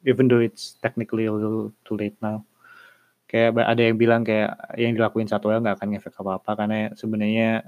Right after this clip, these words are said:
uh, the cause of climate change itself is companies. So maybe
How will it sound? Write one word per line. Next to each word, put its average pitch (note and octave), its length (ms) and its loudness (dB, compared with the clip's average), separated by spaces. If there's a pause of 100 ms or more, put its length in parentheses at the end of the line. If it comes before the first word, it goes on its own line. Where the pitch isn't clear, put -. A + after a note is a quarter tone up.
(160)
uh, A2 160 -6
the G#2+ 80 -2
cause G#2+ 240 0
of G#2+ 80 -12
climate G2+ 320 -2
change G2+ 240 -8
itself G#2+ 320 -4
is - 400 -16
companies. B2+ 480 -2 (720)
So E3+ 160 4
maybe C#3+ 560 4